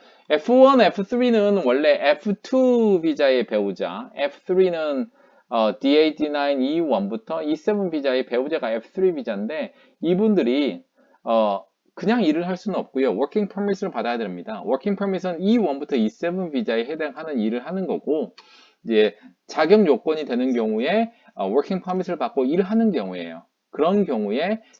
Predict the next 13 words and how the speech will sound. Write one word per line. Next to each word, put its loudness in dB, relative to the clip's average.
기본 -2
조건을 -4
갖추면 -8
에프투 -8
나인티나인 -6
비자를 -6
변경할 -12
수 -2
있다라는 -2
거, -4
어, -4
설명을 -2
해드렸고요. 0